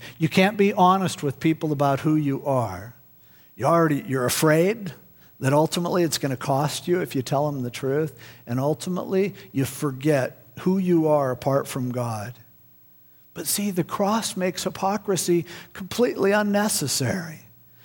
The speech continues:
Because whatever you see in me, however I fail and you discover it, hey, guess what?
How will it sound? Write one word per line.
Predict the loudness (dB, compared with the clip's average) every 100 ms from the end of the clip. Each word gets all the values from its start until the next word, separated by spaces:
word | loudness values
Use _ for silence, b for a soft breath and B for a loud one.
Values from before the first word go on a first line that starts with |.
| B B
Because | 2 4 4
whatever | 4 6 6 4 0
you | 0 0
see | 2 2 2
in | 2 0
me, | 2 2 2 B 0
however | 4 6 6 4
I | 6 6
fail | 4 4 4 4 2 0
and | -4 B B
you | -4 -2
discover | 0 0 0 0 0 2 0
it, | 0 -4 -16 -20 _ _ b b
hey, | -4 -2
guess | 0 0 0 0
what? | 0 0 -6 -14